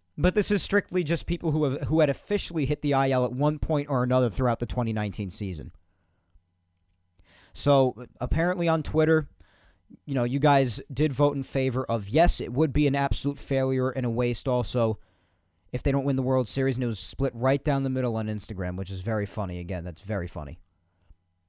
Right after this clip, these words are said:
But honestly, that tweet, I couldn't believe it. I had to retweet it. I was like, "This is just, this is eye-opening right here for anybody."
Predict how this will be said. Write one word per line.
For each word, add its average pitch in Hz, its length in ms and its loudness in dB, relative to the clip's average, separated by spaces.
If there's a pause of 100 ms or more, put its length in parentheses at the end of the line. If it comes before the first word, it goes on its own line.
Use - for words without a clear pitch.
(1000)
But 127 280 0
honestly, 151 580 0 (800)
that 143 300 0
tweet, 131 340 -2
I 117 180 -2
couldn't 151 240 -2
believe 131 220 -2
it. 95 60 -2
I 90 40 0
had 123 160 -2
to 131 80 -4
retweet 131 320 -2
it. - 140 -12 (640)
I 120 80 -2
was 120 80 0
like, 107 140 -4
"This 156 200 0
is 107 140 -8
just, - 320 -6 (100)
this 131 240 -2
is 104 80 -4
eye-opening 107 540 -2
right 82 160 -6
here 82 240 -10 (880)
for 123 240 -4
anybody." 117 460 -2